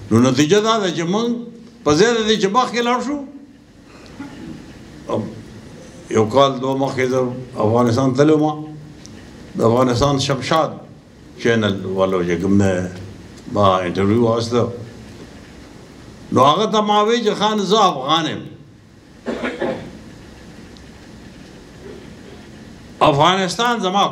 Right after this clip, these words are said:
کور دی. زما په پښتو کې ورته ټاټوبی وایي، زما ټاټوبی دی.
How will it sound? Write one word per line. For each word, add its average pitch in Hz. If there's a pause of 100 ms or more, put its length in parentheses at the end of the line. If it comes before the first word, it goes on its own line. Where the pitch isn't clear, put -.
کور 202 (120)
دی. - (100)
زما 92
په 104
پښتو 113
کې 135
ورته 135 (100)
ټاټوبی 147
وایي، -
زما 92 (100)
ټاټوبی 104
دی. -